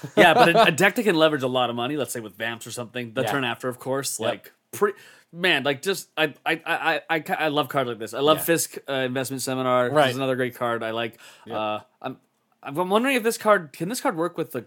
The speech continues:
Speaker 2: with the, with the upgrade that's coming later from Wayland? Or does priority clicks
Speaker 1: Oh, I think it could. Oh, me, oh, my.
Speaker 2: No, wait, never mind. This is a runner card.
Speaker 1: Where are you? Going?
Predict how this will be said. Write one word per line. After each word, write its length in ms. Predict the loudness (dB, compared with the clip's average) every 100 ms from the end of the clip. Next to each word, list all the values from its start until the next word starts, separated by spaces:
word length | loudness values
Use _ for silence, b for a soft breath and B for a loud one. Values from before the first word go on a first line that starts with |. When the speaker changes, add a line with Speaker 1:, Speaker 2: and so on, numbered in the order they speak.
| _
Speaker 2:
with 260 | -14 -14 -14
the, 280 | -14 -14 -20 _
with 160 | -20 _
the 240 | -20 -16 -16
upgrade 360 | -10 -8 -8
that's 200 | -10 -14
coming 300 | -16 -12 -12
later 360 | -8 -6 -8 -12
from 180 | _ -14
Wayland? 360 | -12 -10 -12 -14 _ _ -6
Or 220 | -2 -2
does 180 | -4 -6
priority 440 | -2 -2 -4 -12 _ -18
clicks 260 | -16 -6 2
Speaker 1:
Oh, 840 | 4 6 8 10 12 10 6 0 B B B B
I 220 | -4 -2
think 680 | -4 -10 -12 -10 -6 -6 -8 -12
it 380 | -4 -2 -2 _
could. 840 | -18 -4 2 8 8 8 6 0 -8 -20 _ _ _ _ _ 4
Oh, 500 | 6 8 8 6 2
me, 500 | -2 -2 -4 -4 -2
oh, 140 | -2 -4
my. 360 | -6 -6 0
Speaker 2:
No, 100 | 4
wait, 240 | 6 4 2
never 160 | -4
mind. 220 | -4 -6 -8
This 80 |
is 40 | -10
a 60 | -6
runner 220 | -6 -6
card. 300 | -12 -18 -20 _ _
Speaker 1:
Where 160 | -20 -18
are 80 |
you? 200 | -16 -18 -20
Going? 300 | -20 -20